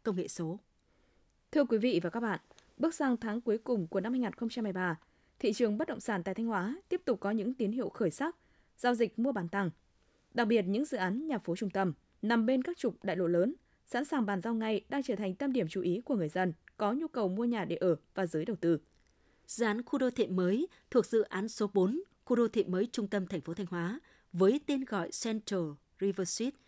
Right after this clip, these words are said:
Speaker 1: đang là tâm điểm chú ý của đông đảo các nhà đầu tư trong và ngoài tỉnh. Central Riverside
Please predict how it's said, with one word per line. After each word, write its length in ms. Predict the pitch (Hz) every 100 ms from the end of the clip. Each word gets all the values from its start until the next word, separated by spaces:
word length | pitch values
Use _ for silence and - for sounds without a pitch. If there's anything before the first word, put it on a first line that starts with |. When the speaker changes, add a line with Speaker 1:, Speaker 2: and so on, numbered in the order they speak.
| _ _ 214
Speaker 1:
đang 260 | 208 196
là 300 | 190 185 175
tâm 220 | 170 285 269
điểm 180 | 196 151 -
chú 200 | 202 220
ý 280 | 185 196 311 - _
của 80 | 208
đông 160 | 226 208
đảo 200 | 190 151
các 220 | 247 269
nhà 60 | 185
đầu 120 | 165
tư 240 | - 196 190
trong 220 | - 190
và 100 | 170 165
ngoài 120 | 151
tỉnh. 220 | 185 165 - _ _ _ _ _ _ -
Central 380 | 269 240 220 190
Riverside 520 | 196 196 190 - 330